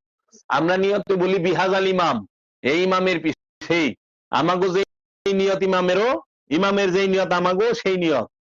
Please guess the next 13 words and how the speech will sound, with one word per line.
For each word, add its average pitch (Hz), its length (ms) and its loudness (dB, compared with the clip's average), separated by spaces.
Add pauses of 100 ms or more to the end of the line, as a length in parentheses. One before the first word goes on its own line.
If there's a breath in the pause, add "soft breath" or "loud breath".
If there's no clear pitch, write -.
(200)
এখন 170 420 0
আমরা 190 240 0 (300)
আল্লাহকে 196 480 0
সেজদা 190 360 -2
দিতে 185 240 0
যায়া 175 360 2 (380)
পশ্চিম 180 500 0
দিকে 202 580 -2
মুখ 185 280 0
কইরা 185 280 2
দাঁড়াই, 127 380 2 (420)
কেবলামুখী 185 1120 -2
হইয়া। 139 280 0